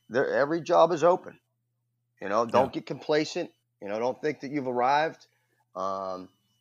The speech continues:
Speaker 1: and, uh, you know, it's our job to get these guys better each day and every day. And, and that's my job, you know.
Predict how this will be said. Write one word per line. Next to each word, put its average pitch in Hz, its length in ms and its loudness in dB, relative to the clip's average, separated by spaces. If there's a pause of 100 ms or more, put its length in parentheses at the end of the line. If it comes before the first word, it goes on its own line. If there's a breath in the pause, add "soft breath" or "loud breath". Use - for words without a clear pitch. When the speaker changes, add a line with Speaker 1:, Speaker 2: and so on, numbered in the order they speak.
(140)
Speaker 1:
and, 98 360 -10
uh, 101 300 -2 (340)
you - 60 -10
know, 131 140 2
it's - 120 -2
our 139 120 4
job 139 240 4
to 120 80 -6
get 123 180 -4
these 123 160 -4
guys 120 280 2
better 107 400 4 (180)
each 135 320 -6
day 135 420 2 (300)
and 110 120 -6
every 104 280 -2
day. 76 220 -10 (960)
And, 87 400 -10
and 95 160 -8
that's 95 200 -6
my 110 160 0
job, 107 320 0 (380)
you 104 80 -16
know. 104 160 -10